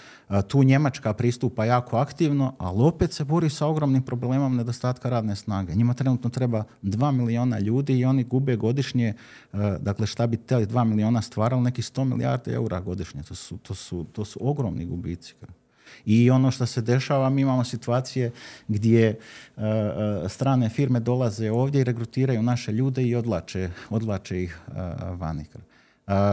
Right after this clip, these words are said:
opet kažem, mi imamo primjera, e, iz, iz branše aluminija da uspijemo vraćati naše neke ljude. Evo, e, naš direktor proizvodnje je sa svojom obitelji bio u Sloveniji, išao u konkurentsku firmu,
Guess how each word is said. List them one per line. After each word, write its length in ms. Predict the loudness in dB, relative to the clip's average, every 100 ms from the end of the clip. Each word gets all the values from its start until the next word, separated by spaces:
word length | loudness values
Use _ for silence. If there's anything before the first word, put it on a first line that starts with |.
| 2
opet 400 | 2 0 2 -4
kažem, 520 | 0 0 2 0 2
mi 80 | 2
imamo 260 | 2 0 0
primjera, 640 | 0 0 0 2 2 0 -4 -12 -12
e, 220 | -6 -6 -2
iz, 300 | -4 -4 -6
iz 260 | -4 -4 -6
branše 440 | -2 0 0 0 -2
aluminija 600 | 0 2 2 2 0 0
da 460 | 0 0 0 -2 -6 -14 -2
uspijemo 400 | -2 0 0 2
vraćati 400 | 2 0 -2 -2
naše 220 | -2 -2
neke 300 | -2 -2 -4
ljude. 240 | -4 -2 -2
Evo, 180 | -2 -6 -16 -20 -20 -10
e, 40 | -4 -2 -2 0
naš 260 | 0 0
direktor 360 | 2 0 -2 -8
proizvodnje 540 | -2 -2 2 0 0
je 80 | -2
sa 120 | -6
svojom 280 | -4 -2 0
obitelji 340 | 0 0 -2 0
bio 200 | 0 -2
u 60 |
Sloveniji, 520 | -2 -2 0 -2 -2
išao 320 | -4 -6 -6 -4
u 120 | -6
konkurentsku 680 | -6 -8 -4 -4 -4 -8 -8
firmu, 480 | 0 0 2 -2